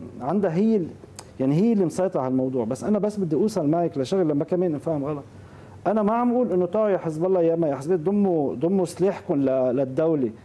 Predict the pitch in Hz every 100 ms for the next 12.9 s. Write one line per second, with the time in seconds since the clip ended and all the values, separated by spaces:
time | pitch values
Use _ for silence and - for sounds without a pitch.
0 | - 170 214 208 226 226 220 170 147 127
1 | 147 151 113 - - - 135 185 254 226
2 | 214 240 254 247 180 214 196 185 156 143
3 | 175 196 165 139 185 190 180 170 - 240
4 | 247 214 - 202 185 160 - - - 165
5 | 165 - 269 269 - - - 180 190 185
6 | 233 285 302 233 202 175 - 175 165 190
7 | - 135 113 - - 156 240 233 214 -
8 | 254 180 - 240 220 202 233 247 180 214
9 | 240 - - 170 269 - 240 202 247 233
10 | 175 156 147 139 170 151 - - 185 226
11 | 220 220 233 202 190 208 226 214 196 220
12 | 190 170 247 240 196 190 196 220